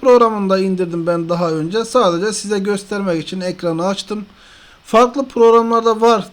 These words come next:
dediğim gibi. Ama Rufus herkesin tanıdığı, bildiği bir program.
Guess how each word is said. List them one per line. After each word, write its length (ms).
dediğim 420
gibi. 320
Ama 420
Rufus 380
herkesin 520
tanıdığı, 560
bildiği 400
bir 200
program. 500